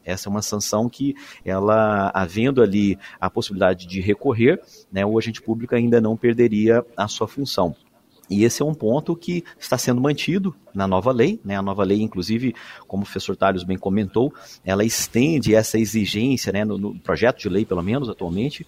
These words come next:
é, estende essa exigência do trânsito em julgado pra toda e qualquer sanção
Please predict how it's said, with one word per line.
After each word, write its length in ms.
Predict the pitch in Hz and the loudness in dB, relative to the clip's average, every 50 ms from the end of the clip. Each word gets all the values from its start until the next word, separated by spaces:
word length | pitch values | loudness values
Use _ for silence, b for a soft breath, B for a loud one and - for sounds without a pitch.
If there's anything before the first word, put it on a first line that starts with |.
| B B B B B B | B B B B B B
é, 180 | - 90 90 92 | -6 -4 -2 -2
estende 760 | 104 107 - - - - 110 113 120 120 117 117 113 117 - - | -2 -2 -4 -6 -4 -2 0 2 2 0 0 0 0 -2 0 0
essa 500 | 101 104 101 - - - 107 104 104 101 | 0 0 0 -2 -4 -2 -2 0 0 2
exigência 680 | 104 104 98 107 110 101 92 107 110 117 120 117 - 113 | 0 0 0 -2 -4 -4 -2 0 0 0 0 0 -2 -4
do 100 | 110 107 | -6 -4
trânsito 400 | - - 101 107 110 - - 117 | -4 -2 -2 -2 -2 -2 -4 -4
em 80 | 113 | -4
julgado 400 | 127 151 139 117 113 127 143 143 | -4 -2 0 2 0 0 0 -4
pra 240 | - 135 139 147 147 - _ _ - | -4 -2 -2 -2 -2 -4 _ _ -4
toda 360 | 127 139 170 165 147 156 151 | -2 -2 -2 2 2 2 2
e 80 | 151 | 2
qualquer 500 | 151 - - 131 - - - 113 113 117 | -2 -2 0 0 0 0 0 0 0 0
sanção 600 | 117 - - 127 123 123 - - 113 107 117 139 | 0 -2 -4 -4 -4 -4 -4 -2 -2 0 -2 -2